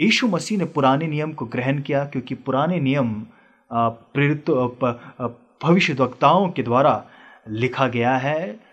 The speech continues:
और इस कारण, क्योंकि यीशु मसीह और उसके शिष्य पुराने नियम को ग्रहण किए, हम पुराने नियम को ग्रहण करते हैं। लेकिन नया नियम की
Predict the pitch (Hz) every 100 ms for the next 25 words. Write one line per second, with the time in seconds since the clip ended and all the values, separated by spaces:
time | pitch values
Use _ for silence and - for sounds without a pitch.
0 | _ _ _ _ _ _ _ _ _ 185
1 | 196 247 269 - - 190 233 247 233 226
2 | 233 226 214 202 - 208 170 - 202 208
3 | 151 135 135 - 135 - 226 - 175 -
4 | _ - 156 170 254 202 143 123 113 120
5 | 120 156 180 - 269 143 180 233 127 127
6 | 139 170 220 214 120 117 123 269 240 247
7 | 294 214 190 175 -